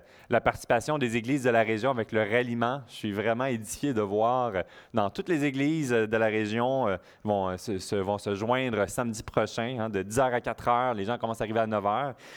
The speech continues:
Et de voir la participation de l'Assemblée ici, de Saint-Félicien, je me réjouis.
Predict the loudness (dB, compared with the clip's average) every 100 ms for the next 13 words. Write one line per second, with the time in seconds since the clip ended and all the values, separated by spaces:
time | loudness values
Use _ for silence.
0 | -8 0 2 4 6 8 8 6 2 2
1 | 0 -2 -2 -2 0 0 0 0 -2 -2
2 | -4 -4 -4 -4 -2 -2 -2 -6 -6 -6
3 | -4 -2 -2 -2 -2 -2 -4